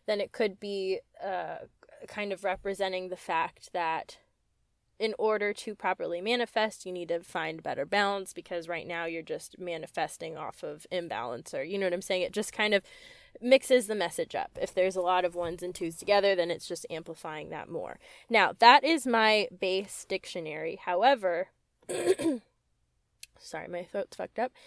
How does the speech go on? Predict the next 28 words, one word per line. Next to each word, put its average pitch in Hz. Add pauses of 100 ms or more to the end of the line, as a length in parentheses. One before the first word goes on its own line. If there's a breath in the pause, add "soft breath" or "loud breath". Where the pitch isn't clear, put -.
(960 loud breath)
However, 294 (160 loud breath)
I 254
always 277
put -
my 226
intuition 190
first. -
I've 208
been 220
seeing 302
a 240
lot 233
of 320
twos, 220
and 214
right 214
now 190
it 208
feels 214
more 220
like 254
I'm 202
riding 226
on 202
top 196
of 190
a, 180 (640)
um, 175